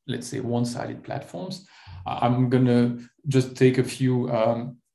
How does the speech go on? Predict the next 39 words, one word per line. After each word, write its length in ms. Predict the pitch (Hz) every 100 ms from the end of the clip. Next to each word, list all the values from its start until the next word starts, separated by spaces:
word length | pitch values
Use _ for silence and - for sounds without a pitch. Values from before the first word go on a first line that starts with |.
| - -
quotes 380 | 143 175 180
here. 320 | - 117 107 127
I'm 160 | 113
not 200 | 110 113
going 320 | 117 117 120 -
to 60 |
go 200 | 117 117
through 260 | 113 - 117
all 180 | 113 117
this, 220 | 143 151
but 320 | 131 - -
just 340 | 131 127 - - _ _
look 160 | 135 123
at 160 | 120
what 120 | 123 120
I 60 |
have 140 | 117 117
al-, 260 | 113 117
highlighted 640 | - 120 120 117 113 120 127
in, 180 | 113
in 120 | 113 107
yellow. 480 | 120 139 107 147 - - _
Uh, 120 | 117
this, 400 | 117 120 - -
this 280 | - 135 120
is 160 | 127 -
coming 300 | - 120 120
from, 440 | - 113 117 117
uh, 80 | 117 117
the, 160 | 123 117
the 480 | - 123 113 117 131 139 - -
two 140 | 139
thousand 320 | 127 120 117
and 80 | 110
six 340 | - 127 - -
Roche 260 | 117 117
et 160 | - -
al. 220 | 117 113
paper. 540 | - 190 196 110 139